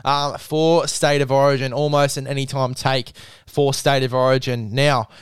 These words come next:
uh, if you were to put on New South Wales head-to-head, which is what I'm gonna be going for, that pays two dollars twenty-five. Stephen Crichton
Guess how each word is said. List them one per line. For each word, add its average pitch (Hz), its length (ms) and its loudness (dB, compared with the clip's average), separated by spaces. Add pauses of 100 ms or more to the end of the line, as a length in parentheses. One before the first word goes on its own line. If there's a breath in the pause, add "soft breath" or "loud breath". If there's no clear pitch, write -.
(260 loud breath)
uh, 147 300 2
if 156 240 -6
you 180 160 0
were 175 220 4
to 165 180 -4
put 165 240 0
on 147 340 0
New 151 220 0
South 175 280 2
Wales 151 280 2
head-to-head, 143 480 0
which 143 160 -4
is 120 100 -6
what 131 140 0
I'm 139 100 2
gonna 135 120 -2
be 131 100 -2
going 135 280 0
for, 151 380 0
that 123 220 -4
pays 123 400 -4
two 143 240 -4
dollars 127 420 2
twenty-five. 151 840 0 (380 loud breath)
Stephen 180 460 0
Crichton 165 520 0